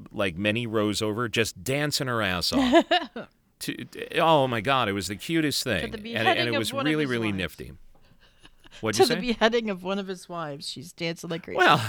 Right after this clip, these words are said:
Speaker 2: <laughs>
Speaker 1: actually, technically beheading of two of his
Speaker 2: Uh,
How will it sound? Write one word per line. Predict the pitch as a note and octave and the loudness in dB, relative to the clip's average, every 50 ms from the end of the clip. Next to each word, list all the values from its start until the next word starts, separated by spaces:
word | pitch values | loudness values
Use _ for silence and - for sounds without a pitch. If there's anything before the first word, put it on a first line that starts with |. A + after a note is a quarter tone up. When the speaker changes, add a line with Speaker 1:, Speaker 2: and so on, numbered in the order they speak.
| - - - G#4+ G#4 E4 B3+ - - | -6 -6 0 0 0 2 0 2 6
Speaker 2:
<laughs> | - G#4 D#4 - - F4 G4 A4 - - F4 G4+ G4+ | 8 8 8 8 8 10 10 10 8 10 8 8 8
Speaker 1:
actually, | - - - - F#2+ - | 8 4 0 0 0 0
technically | - - A#2+ A2+ A2 A2+ G#2 - G#2+ G#2+ G2 | 2 2 2 2 2 0 -2 -2 -2 -2 -2
beheading | F#2+ F#2+ F#2+ G#2+ G#2 G#2+ A2 A2+ G#2+ G2 | 0 0 -2 0 2 2 2 2 0 -2
of | F2 - | -4 -4
two | - - - A2+ | -6 -2 2 4
of | A#2 - - F#2 | 6 6 6 4
his | E2 | 2
Speaker 2:
Uh, | D#2 | -2